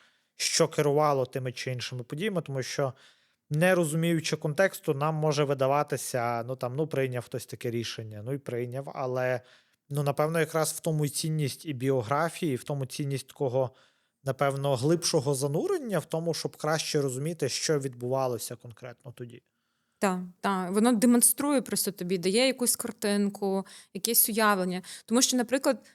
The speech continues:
Speaker 2: ми зараз уявляємо Ізраїль як високотехнологічну державу, та, з купою інновацій,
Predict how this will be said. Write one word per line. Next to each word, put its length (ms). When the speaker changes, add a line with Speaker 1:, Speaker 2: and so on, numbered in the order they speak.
Speaker 2:
ми 180
зараз 340
уявляємо 580
Ізраїль 580
як 180
високотехнологічну 1040
державу, 640
та, 320
з 140
купою 360
інновацій, 1080